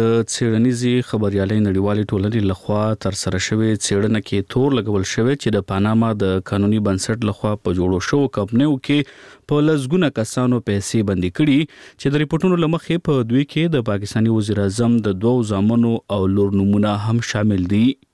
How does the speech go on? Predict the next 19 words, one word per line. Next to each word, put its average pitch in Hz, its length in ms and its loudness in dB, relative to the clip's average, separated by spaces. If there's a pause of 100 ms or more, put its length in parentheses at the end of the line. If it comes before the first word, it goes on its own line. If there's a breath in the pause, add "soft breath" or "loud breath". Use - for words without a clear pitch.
(140)
په 143 100 0
دې 180 120 0
دستاویزاتو 147 640 0
کې 143 260 0
دا 117 140 2
نه 160 80 2
دي 170 80 2
ویل 117 120 2 (120)
شوي 120 180 2
چې 151 180 -2
د 117 80 2
نواز 107 220 0
شریف 135 300 -2
یا 110 100 0 (160)
کورنۍ 107 500 2
دغه 98 200 0 (120)
کار 110 240 0
یې 113 560 0
ناسم 107 480 0